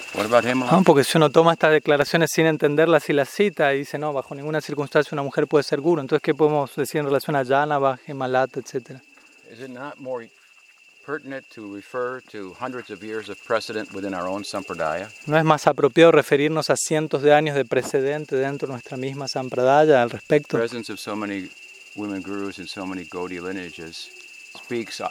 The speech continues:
Speaker 1: obviously to us of how our sampradaya has interpreted or understood these ideas.
Speaker 2: Entonces, la presencia de tantas mujeres gurus en tantas líneas de nuestra sampradaya nos habla de cómo es que nuestros Gaudiya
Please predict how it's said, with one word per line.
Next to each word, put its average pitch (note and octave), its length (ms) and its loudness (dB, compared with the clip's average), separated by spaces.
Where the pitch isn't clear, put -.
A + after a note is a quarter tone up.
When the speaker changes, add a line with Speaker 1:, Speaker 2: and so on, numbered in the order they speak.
Speaker 1:
obviously G#2+ 480 -4
to F2+ 180 -10
us F2 140 -10
of - 80 -16
how G2 360 4
our F2+ 360 2
sampradaya F2+ 640 2
has F2+ 340 -8
interpreted F2 600 -6
or F2 140 -4
understood F2+ 380 -2
these E2+ 200 -4
ideas. E2+ 600 -4
Speaker 2:
Entonces, C#3+ 300 4
la D3 120 8
presencia D3+ 540 4
de A#2+ 80 -8
tantas E3 380 4
mujeres D3+ 460 2
gurus D3 360 0
en C#3 140 -4
tantas D3+ 400 4
líneas D3+ 520 -2
de D3 40 -6
nuestra C#3+ 260 -6
sampradaya C#3+ 560 2
nos C#3+ 260 -10
habla D3+ 220 2
de C3+ 80 -2
cómo D3+ 260 -6
es D3 80 -10
que - 140 -6
nuestros B2+ 560 -8
Gaudiya C#3+ 520 6